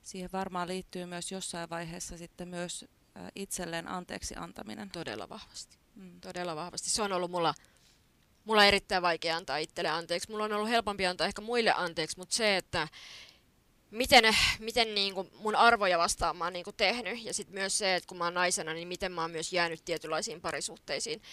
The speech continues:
Speaker 2: Se on ollut sitä mun läheisriippuvuutta ja semmoista, mi-, minkä takia mä oon niinku jäänyt,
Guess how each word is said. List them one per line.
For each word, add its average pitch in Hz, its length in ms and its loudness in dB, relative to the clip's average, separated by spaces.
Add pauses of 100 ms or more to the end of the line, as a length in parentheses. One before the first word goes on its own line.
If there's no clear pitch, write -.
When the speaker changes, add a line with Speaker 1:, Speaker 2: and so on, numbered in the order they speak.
(140)
Speaker 2:
Se 196 140 -2
on 180 80 0
ollut 180 160 2
sitä 175 160 -2
mun 175 140 -2
läheisriippuvuutta 160 960 0
ja 135 160 -4
semmoista, 165 420 -6
mi-, 143 240 -10
minkä 165 240 -8
takia 156 260 -8
mä 156 80 -8
oon 156 80 -8
niinku 151 160 -10
jäänyt, 165 420 -2